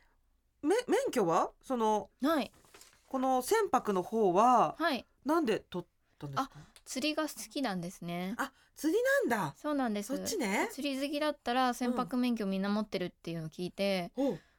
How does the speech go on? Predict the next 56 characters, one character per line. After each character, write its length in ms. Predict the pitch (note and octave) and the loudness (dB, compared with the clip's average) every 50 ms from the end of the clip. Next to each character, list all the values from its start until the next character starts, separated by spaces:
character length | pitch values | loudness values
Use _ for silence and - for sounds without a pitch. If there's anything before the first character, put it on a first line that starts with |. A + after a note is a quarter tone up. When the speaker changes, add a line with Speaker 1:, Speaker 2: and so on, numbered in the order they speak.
| _ _ - | _ _ -2
Speaker 2:
ま 60 | C#4 | -2
あ、 20 | |
お 40 | D4 | 0
仕 100 | C#4+ F4 | 0 2
事 220 | D#4+ F4 F4+ D4+ A3+ | 2 2 2 0 -2
が 80 | G3 | -4
き 100 | F#3 - | -4 -8
っ 20 | - | -10
か 120 | - G3+ | -10 -8
け 100 | - G#3+ | -6 -4
だ 80 | G3+ G3+ | -4 -4
っ 40 | G3+ | -4
た 100 | - E3+ | -6 -8
ん 40 | D#3+ | -10
で 80 | D#3+ | -10
す 100 | - - | -12 -14
け 100 | - E3+ | -12 -10
ど、 300 | D#3+ F3+ F#3 F3+ E3+ E3+ | -6 -6 -4 -4 -2 -4
Speaker 1:
う 60 | A#3+ G#3 | -4 -6
ん。 120 | F#3+ D#3+ - _ _ - | -8 -10 -14 _ _ -10
Speaker 2:
や 100 | G3 F#3+ | -10 -8
っ 20 | |
て 180 | - - G#3+ G#3+ | -6 -6 -4 -4
み 80 | A3 | -2
な 140 | G3 F3+ E3 | -2 -2 -4
い 40 | E3 | -6
っ 20 | |
て 100 | - - | -6 -6
言 20 | E3 | -6
わ 80 | E3 | -6
れ 80 | D#3 D#3 | -6 -6
て 160 | - - D#3+ | -10 -12 -12
や 80 | F#3 F#3 | -10 -8
る 180 | F3 F3 F#3 F#3+ | -6 -4 -4 -4
っ 60 | - _ _ _ _ _ | -6 _ _ _ _ _
て、 300 | - C#3+ C#3+ C#3+ C#3+ - _ _ _ _ - | -8 -6 -6 -6 -8 -10 _ _ _ _ -6
Speaker 1:
え 40 | G#3 | -4
ー。 240 | G3+ G3+ G3+ G3+ | -2 0 0 0
Speaker 2:
マ 80 | G#3 G#3 | 2 2
ネ 100 | G#3+ G#3+ | 2 4
ー 40 | A3 | 4
ジ 60 | A3 | 2
ャ 40 | A3 | 2
ー 80 | A3 | 2
さ 80 | A3 G#3+ | 0 0
ん 80 | G#3 G3+ | -2 -6
と 60 | G#3 | -8
二 200 | - - - G#3+ | -10 -6 -6 -4
人 100 | G#3 F#3 | -4 -4
で 80 | F3 | -4
受 140 | E3+ - F3+ | -6 -6 -6
験 180 | - G3 G3 F#3+ | -6 -4 -4 -4
し 140 | F#3 G3 F3 | -4 -6 -6
ま 140 | F3 F#3 | -6 -8
し 80 | F#3+ - | -8 -8
た。 200 | - D#3 - - | -8 -8 -10 -10